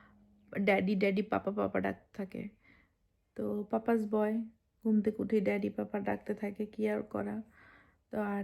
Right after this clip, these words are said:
তুবা তো সকালবেলা ঘুম থেকে উঠে যাবে যে, "না, আমি আর ঘুমাবো না।" তো এই হচ্ছে গিয়ে আমাদের অবস্থা, বাচ্চার মা,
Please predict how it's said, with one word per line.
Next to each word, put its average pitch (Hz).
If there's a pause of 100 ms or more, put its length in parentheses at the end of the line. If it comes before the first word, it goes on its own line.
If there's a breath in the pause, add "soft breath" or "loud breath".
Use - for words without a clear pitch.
তুবা 208
তো 208
সকালবেলা 208
ঘুম 202
থেকে 196
উঠে 208
যাবে 202
যে, 202
"না, 196
আমি 196
আর 196
ঘুমাবো 196
না।" 190 (680 loud breath)
তো -
এই 311
হচ্ছে 285
গিয়ে 269
আমাদের 247
অবস্থা, 247 (120)
বাচ্চার 226
মা, 226